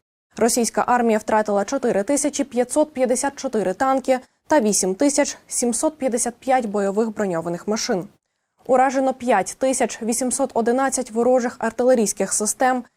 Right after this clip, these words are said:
та сімсот шістдесят реактивних систем залпового вогню.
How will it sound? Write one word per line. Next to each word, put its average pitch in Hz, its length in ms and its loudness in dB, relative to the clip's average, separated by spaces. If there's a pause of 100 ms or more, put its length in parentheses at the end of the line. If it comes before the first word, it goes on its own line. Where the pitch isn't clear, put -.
(140)
та 220 120 2
сімсот 226 400 0
шістдесят 240 600 -2
реактивних 226 520 0
систем 233 380 -2
залпового 202 520 -2
вогню. 208 380 -2